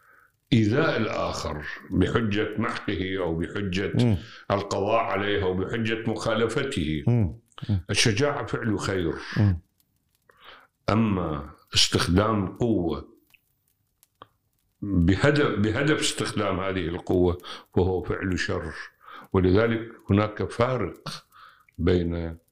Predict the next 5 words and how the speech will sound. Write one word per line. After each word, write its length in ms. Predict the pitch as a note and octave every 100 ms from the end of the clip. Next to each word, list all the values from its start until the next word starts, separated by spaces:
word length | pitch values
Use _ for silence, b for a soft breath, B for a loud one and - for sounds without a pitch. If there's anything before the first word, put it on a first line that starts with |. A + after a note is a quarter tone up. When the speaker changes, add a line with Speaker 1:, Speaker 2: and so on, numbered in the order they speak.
| _ _ _
Speaker 1:
الشجاعة 920 | - - E2+ D#2+ G2 A2+ A2+ A#2+ - _ _ - _ _ _
وبين 680 | F2 D#2 F#2+ F#2 F2+ F2 F2+ - _ _ _ _ _ _ _ _ _ -
استخدام 800 | - - F2 E2 F#2 F2+ E2+ E2 - _ _
القوة 720 | A#2+ A2 G#2 F2+ E2+ D#2 D#2+ - _ _ _ -
لأغراض 800 | F2+ E2+ D#2+ F2+ F#2 F2 E2